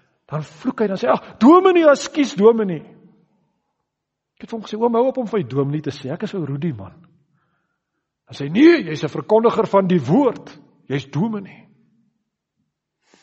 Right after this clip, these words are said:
Dan vloek hy, "O, dominee, ekskuus, ek het nou weer gevloek." En eendag toe sê ek, Oom,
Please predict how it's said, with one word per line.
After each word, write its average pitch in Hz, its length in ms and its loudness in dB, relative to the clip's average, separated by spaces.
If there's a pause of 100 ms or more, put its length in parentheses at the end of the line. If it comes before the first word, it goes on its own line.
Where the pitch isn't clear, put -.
(580)
Dan 107 80 -20
vloek - 280 -12
hy, - 140 -12
"O, 320 140 2
dominee, 240 440 -2
ekskuus, - 400 -10
ek 180 100 -12
het 175 100 -10
nou 170 100 -10
weer 170 120 -6
gevloek." - 480 -16
En 139 80 -14
eendag 185 240 -6
toe 170 100 -12
sê 156 80 -14
ek, 147 100 -16
Oom, 165 220 -8